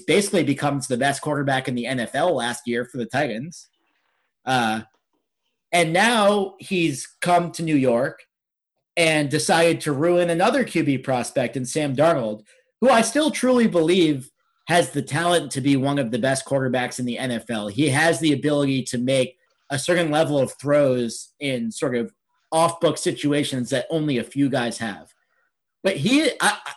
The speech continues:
at this point, I think he's been totally ruined by the dysfunctional coach that Adam Gase is, because he's missing easy reads.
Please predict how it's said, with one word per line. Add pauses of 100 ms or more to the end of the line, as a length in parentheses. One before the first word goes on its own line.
(100)
at
this
point, (220)
I
think
he's
been
totally
ruined (420)
by (360)
the
dysfunctional
coach
that
Adam
Gase
is,
because (1160)
he's
missing
easy
reads.